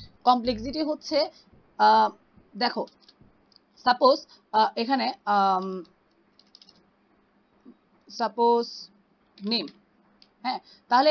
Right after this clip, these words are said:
এবার আমি করব গিয়ে কোন একটা আইডির corresponding তার নাম print করব। তাহলে name of আইডি ওয়ান সমান হচ্ছে যে গিয়ে কি? শাহরিয়ার। তারপরে name of two, আইডি টু হচ্ছে যে গিয়ে মোমো।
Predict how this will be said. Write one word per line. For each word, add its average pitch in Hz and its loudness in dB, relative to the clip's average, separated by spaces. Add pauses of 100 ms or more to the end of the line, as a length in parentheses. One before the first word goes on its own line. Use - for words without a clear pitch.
এবার 262 0
আমি 294 -4
করব 285 -2 (140)
গিয়ে 233 -2 (320)
কোন 254 2 (120)
একটা 277 -2 (220)
আইডির 233 -2
corresponding 277 -4 (100)
তার 240 0 (120)
নাম 202 2 (100)
print 214 -6
করব। 170 -2 (340)
তাহলে 262 0 (160)
name 269 -2
of 359 -2 (360)
আইডি 226 0
ওয়ান 247 -2
সমান 269 -2
হচ্ছে 262 -8
যে 262 -6
গিয়ে 269 -2
কি? 220 -6 (540)
শাহরিয়ার। 214 0 (2000)
তারপরে 214 -2 (180)
name 262 -4 (120)
of 233 2 (800)
two, 254 0 (420)
আইডি 226 -2 (100)
টু 254 -4 (140)
হচ্ছে 247 -4 (100)
যে 240 -10
গিয়ে 240 -4
মোমো। 196 -6